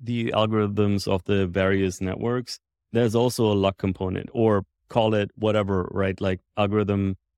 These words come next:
picking it up or not picking it up. So it's a waste to just waste your content and, and, "Oh, this one only got twelve views, so whatever, I guess it sucks." Like, I've heard that before.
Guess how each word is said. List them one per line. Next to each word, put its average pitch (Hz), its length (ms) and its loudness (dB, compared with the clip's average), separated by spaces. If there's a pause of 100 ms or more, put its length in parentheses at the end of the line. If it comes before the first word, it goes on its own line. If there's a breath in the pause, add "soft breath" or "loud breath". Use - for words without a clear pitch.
(200)
picking 107 280 -2
it 101 80 0
up 98 160 0
or 95 80 0
not 95 200 -2
picking 117 260 -4
it 117 100 0
up. 123 220 -2 (280)
So 107 580 0 (1200)
it's 117 180 0
a 123 60 2
waste 117 480 0 (100)
to 117 120 -2
just 101 200 -4
waste 107 240 0
your 101 60 -2
content 98 640 -4
and, 95 420 -2
and, 95 360 -2
"Oh, 113 300 2
this 104 200 -4
one 101 120 0
only 98 200 0
got 92 220 -2 (100)
twelve 95 320 -2
views, 98 320 -2
so 90 260 0
whatever, 90 360 -2
I 87 80 -2
guess 87 220 -6
it - 100 -14
sucks." - 360 -4 (380)
Like, 98 200 -2 (480)
I've 107 200 -6
heard 151 200 2
that 113 140 0
before. 107 580 -2